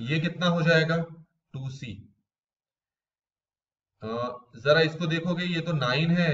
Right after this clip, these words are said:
बी की वैल्यू टू यहां पर पुट करो, तो टू का स्क्वायर हो जाएगा फ़ोर इक्वल टू फ़ोर्टी टू। ये हो जाएगा थर्टी सिक्स, वहां ले जाके इसके साथ माइनस करोगे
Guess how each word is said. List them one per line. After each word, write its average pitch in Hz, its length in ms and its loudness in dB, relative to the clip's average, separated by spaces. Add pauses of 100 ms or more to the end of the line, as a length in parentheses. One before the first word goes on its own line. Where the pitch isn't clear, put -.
(1300)
बी 139 260 0
की 180 140 -2
वैल्यू 175 360 -2
टू 180 220 -2
यहां 147 260 2
पर 160 140 2
पुट 160 200 -4
करो, 165 220 0 (800)
तो 123 100 -14
टू 160 180 -2
का 170 180 6
स्क्वायर 165 320 2
हो 165 60 2
जाएगा 160 300 2
फ़ोर 160 380 2 (960)
इक्वल 143 320 0
टू 156 160 -2
फ़ोर्टी 143 360 -2
टू। 143 100 -8 (1080)
ये 143 140 0
हो 170 120 0
जाएगा 165 300 4
थर्टी 156 340 2
सिक्स, 170 360 -4
वहां 151 320 0
ले 160 80 4
जाके 156 260 4
इसके 156 180 -6
साथ 151 220 0
माइनस 135 340 -2
करोगे 151 400 0